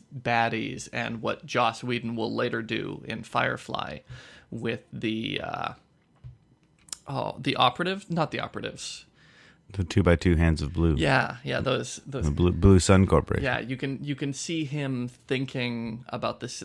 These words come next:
Speaker 1: the things that made these villains in Hush so effective, uh, and, and how he,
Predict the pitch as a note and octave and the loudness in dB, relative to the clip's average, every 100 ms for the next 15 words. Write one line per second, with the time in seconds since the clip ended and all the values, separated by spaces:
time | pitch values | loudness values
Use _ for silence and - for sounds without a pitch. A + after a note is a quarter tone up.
0 | - - A#2+ - A#2+ A2 B2 - - B2+ | -14 -14 -10 -6 -6 -6 -10 -10 -10 -6
1 | B2 A#2+ A#2 A#2 A#2 A#2 B2 B2 A#2 G#2+ | -6 -6 -8 -8 -8 -8 -8 -6 -4 -6
2 | B2+ B2 A2+ - A#2+ - - - - A#2+ | -10 -10 -10 -6 -6 -6 -14 -10 -10 -10
3 | - B2 - - - - - _ - - | -6 -6 -4 -10 -12 -14 -20 _ -20 -20
4 | _ - - - - B2 A#2 B2+ B2+ B2 | _ -12 -10 -8 -10 -12 -14 -14 -12 -10
5 | A#2+ A2 - B2+ - - | -8 -8 -10 -10 -10 -12